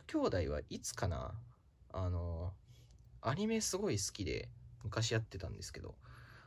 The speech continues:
アニメすごい好きだったんですけど、アニメってなんか途中で終わっちゃって、全部やってくれてないんだよね。で、すごい、あの、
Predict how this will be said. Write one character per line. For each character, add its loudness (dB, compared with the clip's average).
ア 0
ニ 2
メ -6
す -4
ご 6
い 4
好 -4
き -8
だ 4
っ 2
た -2
ん 2
で 2
す -4
け -6
ど、 2
ア 4
ニ 2
メ 2
っ -2
て -6
な 4
ん 0
か 0
途 -10
中 2
で 2
終 4
わ 6
っ -6
ち -2
ゃ 4
っ 0
て、 2
全 0
部 0
や 0
っ -2
て -6
く 0
れ 2
て -4
な 4
い 2
ん -2
だ -4
よ -6
ね。 -8
で、 0
す 2
ご 8
い、 4
あ -2
の、 -2